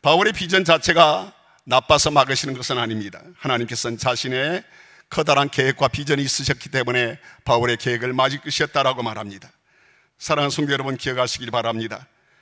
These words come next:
여러분의 좋은 비전이라고 다 이루어지는 것은 아닙니다.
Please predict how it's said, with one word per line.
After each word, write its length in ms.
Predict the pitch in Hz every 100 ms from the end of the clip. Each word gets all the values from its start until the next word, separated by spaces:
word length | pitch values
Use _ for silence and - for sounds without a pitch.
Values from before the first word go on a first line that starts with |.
| _ _
여러분의 360 | 135 139 135 139
좋은 260 | - 147 135
비전이라고 720 | 147 147 147 147 135 127 123
다 120 | 135
이루어지는 400 | 127 127 120 123
것은 240 | 117 120
아닙니다. 520 | 113 113 110 110 110